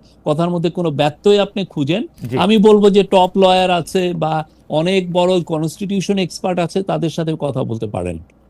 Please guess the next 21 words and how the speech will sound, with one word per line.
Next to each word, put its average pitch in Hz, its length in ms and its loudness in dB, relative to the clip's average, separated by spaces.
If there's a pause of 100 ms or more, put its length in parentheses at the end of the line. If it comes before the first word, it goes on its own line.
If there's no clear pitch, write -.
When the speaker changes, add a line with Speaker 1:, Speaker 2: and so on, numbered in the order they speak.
(260)
Speaker 2:
ওকে, 220 260 6 (220)
গণ 160 320 2 (300)
অভ্যুত্থানের 240 640 -6
ম্যান্ডেটের 143 580 0
কথা 220 200 -4
আপনি 233 220 -4
যেটা 240 160 -4
বলতেছেন, 208 560 -2
সেই 160 300 -4
ম্যান্ডেটও 151 560 -2
যদি 220 260 -4
আপনার 185 300 -2 (120)
থাকে, - 480 -8 (580)
সিস্টেমটা 254 580 2
হচ্ছে 233 560 2
একটা 156 460 2
সরকার 180 560 0
মানে 185 260 -2
তো 220 160 0
হচ্ছে 220 340 -2
একটা 208 600 2